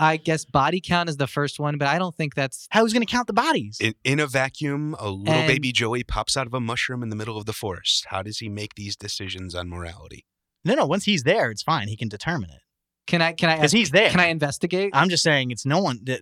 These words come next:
Speaker 2: I'm saying there is no moral agent.
Speaker 3: Ah, I see. He is making the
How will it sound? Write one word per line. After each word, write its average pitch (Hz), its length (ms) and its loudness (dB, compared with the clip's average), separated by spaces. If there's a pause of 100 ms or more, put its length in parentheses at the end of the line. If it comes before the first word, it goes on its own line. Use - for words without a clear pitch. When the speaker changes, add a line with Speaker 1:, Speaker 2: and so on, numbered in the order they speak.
Speaker 2:
I'm 160 120 2
saying 151 240 2
there 139 180 2
is 156 260 0
no 156 240 4
moral 147 460 0
agent. 127 440 -4 (140)
Speaker 3:
Ah, 95 240 0 (140)
I 92 60 -12
see. 92 300 -12 (140)
He 98 200 -10
is 87 140 -10
making 87 480 -14
the 87 80 -20